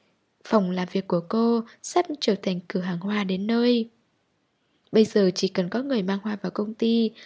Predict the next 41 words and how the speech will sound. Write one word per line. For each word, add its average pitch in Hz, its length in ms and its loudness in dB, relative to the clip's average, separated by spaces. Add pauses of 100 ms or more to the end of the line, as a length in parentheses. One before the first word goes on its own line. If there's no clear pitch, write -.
(140)
liền 240 240 0
biết - 260 0
ngay 269 180 -2
người 220 240 -2
nhận 175 180 -6
là 185 140 -2
ai. 226 500 0 (600)
Mỗi 233 220 6
bó 202 380 0 (260)
luôn 277 280 2
có 196 140 -2
mười 226 220 -2
lăm 190 280 -6
đóa. 185 380 -4 (1120)
Trầm 196 260 0
Tiểu 196 160 4
Giai 208 240 0
tra 220 180 -4
tìm 196 240 -2
ý 190 120 -4
nghĩa 196 180 -4
trên 240 220 0
mạng, 208 280 -2 (400)
nói 220 300 2
điều 269 160 0
đó 208 180 -2
tượng 226 240 0
trưng 220 360 -2
cho 208 200 -4
lời 180 180 -2
xin 208 260 -4
lỗi. 285 460 2 (840)
Hai 220 260 -2
chữ 233 140 0
xin 233 280 0
lỗi 294 400 0 (260)
nghe 294 220 -2
thật 214 200 -4
đơn 240 200 -2
giản, 185 380 -2 (540)
nhưng 220 300 0